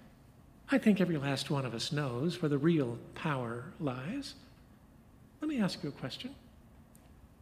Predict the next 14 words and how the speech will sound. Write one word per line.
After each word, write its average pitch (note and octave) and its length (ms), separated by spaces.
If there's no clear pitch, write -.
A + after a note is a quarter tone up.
What E4+ 100
do E4 60
you D4 60
do F3+ 200
on D3 120
Father's A#2+ 460
Day? C#3 360
We're F4+ 140
not D#4+ 180
even G3+ 240
sure D3+ 520
when C3+ 220
it A#2 140
is. - 680